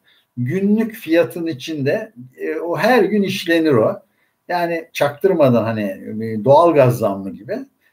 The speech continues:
O, o, onu oradan yılda yüzde üç ila dört arası fonları merak eden bakar. Yani ne kadar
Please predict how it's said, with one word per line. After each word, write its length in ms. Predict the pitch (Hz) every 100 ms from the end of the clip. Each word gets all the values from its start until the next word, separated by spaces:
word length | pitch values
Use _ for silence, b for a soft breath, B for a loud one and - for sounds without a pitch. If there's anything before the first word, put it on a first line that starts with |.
| _ _ 147
O, 60 |
o, 320 | 151 160 226
onu 320 | 226 180 214 226
oradan 540 | 226 214 - 247 202
yılda 300 | 196 214 226
yüzde 360 | 214 208 202 240
üç 300 | 254 240 156
ila 360 | 135 185 160
dört 320 | 160 190 190
arası 560 | 127 107 110 - 135 - _
fonları 500 | - 175 160 147 147
merak 480 | 156 165 165 151 123
eden 340 | 101 160 151
bakar. 440 | 131 127 107 - _ _ _ _ -
Yani 300 | 110 110 110
ne 140 | 143
kadar 480 | 131 127 120 104 -